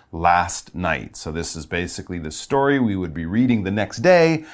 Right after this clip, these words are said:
about the evening news from last night, which was Tony's last one. He signed off last night. When you sign off, this phrasal verb basically means you're kind of closing, or you're ending something, you're bringing something to an end, you're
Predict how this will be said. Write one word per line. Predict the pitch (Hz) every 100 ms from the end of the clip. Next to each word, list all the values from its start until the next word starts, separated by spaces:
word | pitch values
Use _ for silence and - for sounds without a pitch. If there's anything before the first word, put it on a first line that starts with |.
| - -
about | 101 101 98 87
the | 87
evening | 151 156 127 135 123
news | 120 117 113
from | 101
last | 95 90 87 -
night, | 85 76
which | 78 -
was | 73 -
Tony's | - 107 98 95 90 -
last | 85 85 90 90 - 90
one. | 78
He | 82 131
signed | - - 202 196 160
off | 98 78 - - - - -
last | - 92 82 76 -
night. | 82 82
When | 175
you | 190
sign | - 240 254 233
off, | 240 139 - - -
this | 254 247
phrasal | - 202 180 180
verb | 170 151
basically | 220 226 214 196
means | 190 190 180 180
you're |
kind | 170 185 185
of | 156
closing, | - 170 180 175 156 120 98 101
or | 107
you're | 117 117 -
ending | 143 147 131 107 95
something, | - 92 78 80 76
you're | 92
bringing | 95 113 135 135 127
something | 135 101 117 113
to | 107
an | 110
end, | 107 95
you're | 87